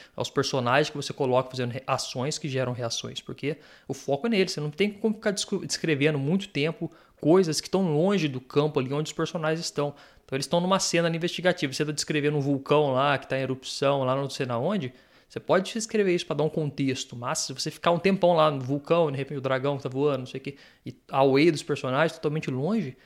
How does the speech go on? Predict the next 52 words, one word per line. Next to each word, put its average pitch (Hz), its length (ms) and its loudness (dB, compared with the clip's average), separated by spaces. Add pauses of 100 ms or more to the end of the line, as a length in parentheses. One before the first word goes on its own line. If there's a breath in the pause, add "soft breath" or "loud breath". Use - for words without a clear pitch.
(220 soft breath)
vai 123 120 0
começar 175 280 2
a 156 40 4
ter 156 100 -2
uma 156 100 0
desconexão 165 560 -4
e 147 40 -4
perda 175 220 -2
de 185 80 -2
imersão. 208 500 -4
Já 139 100 -10
fica - 180 -14
esperto 135 340 -4
com 214 100 -4
isso. 135 220 -4 (320 loud breath)
Então, 135 180 -6
quanto - 340 -2
mais 196 220 2
cenas 165 360 -2
você 139 200 -8
tem, 139 160 -6
você - 100 -14
tem 139 120 -6
que 135 60 -8
escrever, 139 440 -4
cenas 151 500 -6 (120)
onde 147 200 -6
os - 60 -6
personagens 165 560 -4
estão. 131 380 -2 (320 soft breath)
A - 60 -20
partir - 140 -10
do 147 40 -2
momento 143 160 -4
que - 60 -10
você 143 200 -4
tá 135 120 -6
colocando 123 440 -2
ali 110 260 -8
o - 60 -20
ponto 139 340 -2
de 123 140 -6
vista 123 320 -6
neles, 185 500 -4
a - 80 -8
câmera 139 520 2
neles, 160 400 2
seja 135 240 -4
através 131 320 2
de 123 60 -6
uma 123 120 0
câmera 120 560 -2